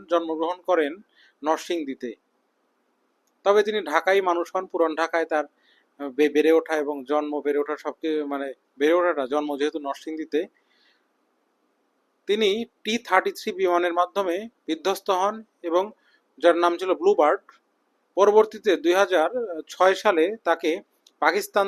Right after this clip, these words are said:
থেকে বাংলাদেশে এনে মিরপুর কবরস্থানে দাফন করা হয়,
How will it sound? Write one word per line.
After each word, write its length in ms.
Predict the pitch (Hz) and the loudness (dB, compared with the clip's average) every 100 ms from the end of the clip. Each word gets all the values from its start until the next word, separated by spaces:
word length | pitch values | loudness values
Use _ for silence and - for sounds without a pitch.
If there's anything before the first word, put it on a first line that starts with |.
| 190 | -2
থেকে 240 | 196 147 196 233 | -2 -2 -4 -8
বাংলাদেশে 560 | - 151 156 151 170 - 180 | -4 0 0 -2 -2 -2 -2
এনে 200 | 160 156 - _ _ _ - | -2 -6 -10 _ _ _ -6
মিরপুর 400 | 165 180 160 175 220 _ _ - | -4 -4 -2 -4 -4 _ _ -4
কবরস্থানে 460 | 165 170 - 185 190 | 0 0 -2 -6 -4
দাফন 280 | 147 143 147 | -6 -6 -8
করা 220 | 135 120 | -8 -10
হয়, 260 | 104 107 | -12 -16